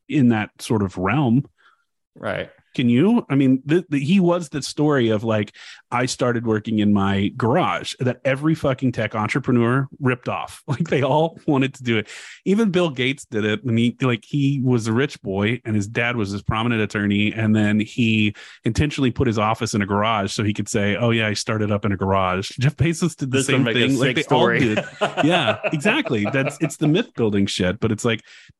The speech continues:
Speaker 1: that started because there was someone that actually did that.
Speaker 2: Did I
Speaker 1: Anyway.
Speaker 2: tell you about, uh, that pecan farm that's behind my grandparents' house?
Speaker 1: No.
Speaker 2: Bill Gates owns it.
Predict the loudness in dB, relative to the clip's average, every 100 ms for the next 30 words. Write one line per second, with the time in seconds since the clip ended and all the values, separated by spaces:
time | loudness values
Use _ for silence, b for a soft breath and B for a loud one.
0 | -2 -2 -2 0 2 2 0 -2 -2 0
1 | 2 2 0 0 2 2 0 -4 -4 -4
2 | -2 -4 -8 -12 _ _ 2 2 2 -2
3 | -2 0 0 0 0 0 0 0 -2 -6
4 | -8 -8 -6 -6 -4 -4 -2 -2 -4 -6
5 | -8 -6 -6 -6 -8 -8 -10 -8 -6 -6
6 | -10 -20 _ -8 -4 -4 -6 -20 _ -6
7 | -4 -2 -4 -6 -12 -12 -12 -14